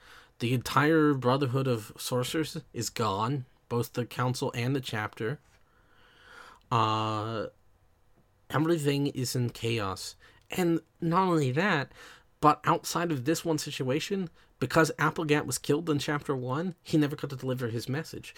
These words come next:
And because of that, the Dol Angra operation happened. Nilfgaard is marching across the border now.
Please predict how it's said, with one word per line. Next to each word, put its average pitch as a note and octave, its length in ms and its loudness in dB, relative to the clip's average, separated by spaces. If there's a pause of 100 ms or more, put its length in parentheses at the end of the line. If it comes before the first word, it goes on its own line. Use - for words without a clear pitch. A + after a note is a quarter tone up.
(220)
And A#2 140 0
because E3 400 -2
of C3 140 -2
that, A#2 300 -2 (400)
the B2 180 2
Dol B2 240 4
Angra C#3 400 4
operation A#2+ 640 0
happened. G#2 520 -4 (840)
Nilfgaard B2 400 2
is A#2+ 160 0
marching A#2 400 -2
across G#2+ 320 -4
the - 80 -20
border G#2 320 -2
now. G#2+ 300 -6